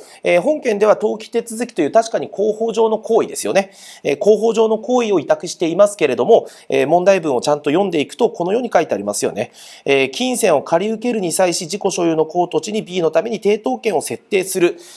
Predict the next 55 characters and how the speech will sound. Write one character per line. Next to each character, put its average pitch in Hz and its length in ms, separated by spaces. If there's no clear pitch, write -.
そ - 200
の 320 140
た 269 160
め 294 160
に、 302 260
え 143 220
ー、 131 40
こ 196 120
の 190 80
登 180 300
記 - 60
手 180 120
続 160 280
き - 80
と 120 140
い 127 60
う 123 100
も 156 120
の 220 100
を、 254 260
え 120 80
ー、 110 60
委 113 100
託 131 220
し - 100
て 107 120
い 139 40
る - 80
と 208 80
い 170 40
う 143 40
こ 143 80
と 139 80
に 120 80
な 117 40
り 113 60
ま 120 100
す - 80
か 233 100
ら、 190 140
ま 202 60
あ、 - 20
本 262 200
件 202 140
の 147 100
登 175 220
記 175 120
手 175 80
続 180 180
き 170 100
と 123 120
い 117 60
う - 20
の 190 80
は、 208 240